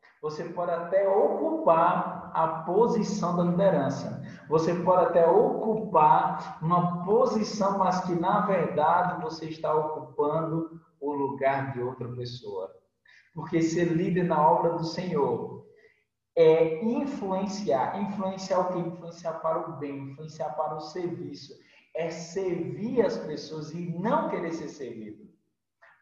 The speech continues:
Mas, além disso, isso traz uma grande responsabilidade.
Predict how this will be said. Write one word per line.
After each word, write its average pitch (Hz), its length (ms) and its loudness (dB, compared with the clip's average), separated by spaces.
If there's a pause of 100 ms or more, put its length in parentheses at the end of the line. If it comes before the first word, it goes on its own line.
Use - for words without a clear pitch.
(140)
Mas, 185 680 2 (800)
além 156 340 0
disso, - 800 -6 (480)
isso 196 320 -2
traz 185 320 2
uma 185 540 -4
grande 226 500 0
responsabilidade. 170 1200 -6